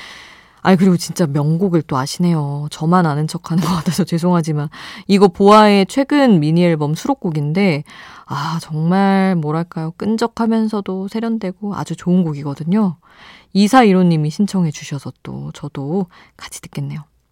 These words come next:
저희 아이돌 스테이션 예약 신청곡 추천곡도 가능합니다. 여러분이 듣고 싶은 추천곡, 아이돌 스테이션을 자주 듣는 요일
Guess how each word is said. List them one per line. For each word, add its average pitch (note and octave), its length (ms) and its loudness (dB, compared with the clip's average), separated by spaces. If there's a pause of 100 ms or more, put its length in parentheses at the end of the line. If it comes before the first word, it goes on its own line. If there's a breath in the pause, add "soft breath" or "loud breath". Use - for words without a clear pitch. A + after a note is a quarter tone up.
(800 soft breath)
저희 A3+ 260 6
아이돌 A#3 400 6
스테이션 G3 640 2 (480)
예약 A3+ 460 8
신청곡 D#3+ 600 -2 (360)
추천곡도 F3+ 720 -4 (120)
가능합니다. D#3 680 -4 (420 loud breath)
여러분이 A3 400 4
듣고 F3+ 240 -4
싶은 F3 560 -2
추천곡, G3+ 580 0 (300 loud breath)
아이돌 C4 480 4
스테이션을 C#4 800 2 (360 loud breath)
자주 A3 320 4
듣는 G3+ 380 6
요일 F#3 640 4